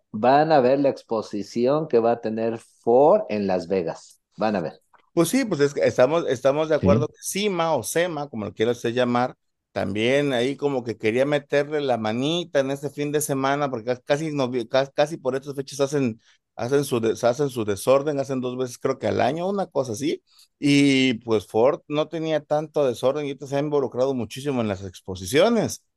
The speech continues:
Speaker 2: pero pues se-, se-, sema, para el que no sepa, me imagino que ha de haber dos que tres que no sepan, es así como que todas las compañías del performance y de, y de co-, compañías que hacen tuneos para los coches, todo eso,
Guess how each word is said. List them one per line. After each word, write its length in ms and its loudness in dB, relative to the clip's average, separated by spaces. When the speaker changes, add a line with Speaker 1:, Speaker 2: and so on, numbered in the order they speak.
Speaker 2:
pero 340 2
pues 420 2
se-, 160 -12
se-, 320 -2
sema, 420 2
para 220 0
el 100 -8
que 140 -6
no 180 -4
sepa, 800 -2
me 220 -8
imagino 400 0
que 80 4
ha 20 6
de 60 4
haber 180 4
dos 160 -4
que 80 -8
tres 220 -14
que 80 -2
no 160 0
sepan, 400 -2
es 80 0
así 160 -6
como 240 -2
que 260 -2
todas 280 6
las 160 4
compañías 640 0
del 180 -2
performance 920 0
y 160 -4
de, 400 -2
y 120 -8
de 200 -2
co-, 200 0
compañías 500 0
que 100 0
hacen 500 -2
tuneos 680 2
para 300 0
los 220 -6
coches, 380 -6
todo 300 2
eso, 460 -2